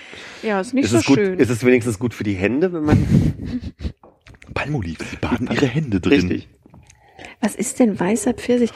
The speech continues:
Speaker 1: Das ist im Gramm-, also ich arbeite ja noch in der Redaktion. Weißer Pfirsichgeschmack, das ist nicht richtig gekoppelt hier.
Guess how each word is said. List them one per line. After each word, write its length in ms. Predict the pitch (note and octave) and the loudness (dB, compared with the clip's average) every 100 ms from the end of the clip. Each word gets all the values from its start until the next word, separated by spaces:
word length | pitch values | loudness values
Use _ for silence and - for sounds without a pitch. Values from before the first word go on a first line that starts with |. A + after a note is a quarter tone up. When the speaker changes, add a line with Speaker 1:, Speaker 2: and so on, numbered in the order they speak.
| - | -4
Speaker 1:
Das 140 | G#3+ - | 0 0
ist 160 | C4 | 0
im 400 | - - - A3 | 0 2 4 4
Gramm-, 220 | G#3+ G#3+ - | 4 0 0
also 200 | - G3+ - - - - _ | 0 -2 -4 -10 -18 -20 _
ich 180 | G#3 - | -6 -2
arbeite 240 | G#3 A#3 G#3+ | 2 4 2
ja 40 | |
noch 140 | G#3+ | 2
in 80 | A3+ | 0
der 100 | G#3 | -2
Redaktion. 600 | G3+ F#3+ - G3 G#3+ C4 - | -2 -4 -2 0 2 2 2
Weißer 380 | G3 G#3+ A#3+ A3 | 2 2 2 0
Pfirsichgeschmack, 720 | - A#3+ A3 G#3+ G#3 B3+ G#3 | 2 4 4 0 -4 -4 -2
das 160 | G#3+ G#3 | -4 -6
ist 160 | - | -2
nicht 200 | A#3 A#3 | -2 0
richtig 540 | A#3+ A#3+ A3+ A3+ - - - - - - - - | -2 -2 -4 -4 -8 -20 -20 -20 -20 -20 -20 -6
gekoppelt 480 | G#3+ - A#3+ F3+ E3 | -6 -4 -2 -2 -2
hier. 160 | - | -4